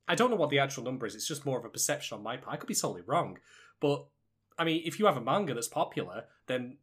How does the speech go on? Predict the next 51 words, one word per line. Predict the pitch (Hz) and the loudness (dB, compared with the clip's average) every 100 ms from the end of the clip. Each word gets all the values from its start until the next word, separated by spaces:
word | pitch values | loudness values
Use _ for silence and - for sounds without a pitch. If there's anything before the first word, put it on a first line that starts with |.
| 143 | -4
well, | 139 127 123 - | 0 0 -4 -8
speaking | - 127 127 117 | -4 -4 -6 -8
from, | 131 113 110 | -6 -6 -8
you | 117 | -6
know, | 110 107 117 | -6 -6 0
anime | 139 120 120 | 0 0 -2
studio | - 139 120 120 117 | -2 0 0 -2 -2
production | 120 120 - | -4 -6 -6
committee | 123 123 120 120 | -6 -6 -4 -4
executive | 104 139 139 139 135 113 | -4 -2 -2 -2 -4 -4
level, | 101 101 107 - - _ | -6 -6 -8 -10 -20 _
doesn't | 160 151 | 0 2
that | 160 151 | 2 2
make | 156 | 0
more | 147 151 | 2 0
sense | 147 139 139 | 2 2 0
to | 135 | 0
go | 135 | 0
for | 135 131 | 0 0
that | 131 143 | 0 0
as | 143 | -2
something | 139 131 120 | -4 -4 -8
with | 120 | -8
an | 117 | -6
established | - 135 131 131 - | -2 0 -2 -2 -2
fan | 120 120 | -2 0
base | 131 139 | 0 0
that | - 117 | -2 -4
has | 120 117 | -4 -2
established | - 120 123 - | -2 -2 -4 -4
sales | 113 117 | -4 -4
figures | 139 123 113 | -6 -6 -4
rather | 120 117 117 | -2 -2 -4
than, | 117 113 - - - | -6 -6 -10 -12 6
"Hey, | 320 220 | 8 8
I | 185 | 6
just | 233 | 2
pushed | - - 214 | 2 2 2
this | - | 0
script | - 190 196 | 0 0 4
across | - 220 - 147 | 6 6 4 2
your | |
desk. | 139 254 - | 4 2 4
How | 214 | 4
do | 208 | 2
you | |
think | 208 220 | 0 4
about | 196 202 | 6 6
this, | 285 | 2
boss? | - 147 165 - | 4 6 6 4
Bye." | - 190 233 196 202 208 | 8 12 12 12 12 10